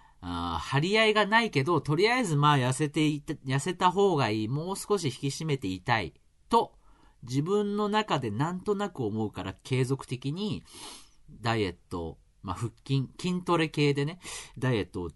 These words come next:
続けてんだけど、これも、まあね、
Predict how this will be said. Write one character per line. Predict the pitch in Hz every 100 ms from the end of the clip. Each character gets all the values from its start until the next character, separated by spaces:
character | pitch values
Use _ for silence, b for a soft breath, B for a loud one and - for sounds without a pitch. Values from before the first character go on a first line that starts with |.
| -
続 | - 92
け | 98
て | 92
ん | 85
だ | 71
け | 73
ど、 | 87 78
こ | 185
れ | 220
も、 | 220 220 - - _ _ _ _ _ _ _ -
ま | 170 208 254 254 254 220
あ |
ね、 | 156 151 151 123 82